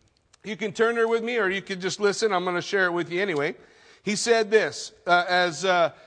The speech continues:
Jethro's talking to Moses, he said, "Listen now to my voice,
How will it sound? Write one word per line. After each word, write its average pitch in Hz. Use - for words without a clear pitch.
Jethro's 240
talking 233
to 226
Moses, 233
he 240
said, 185
"Listen 294
now 269
to -
my 226
voice, 180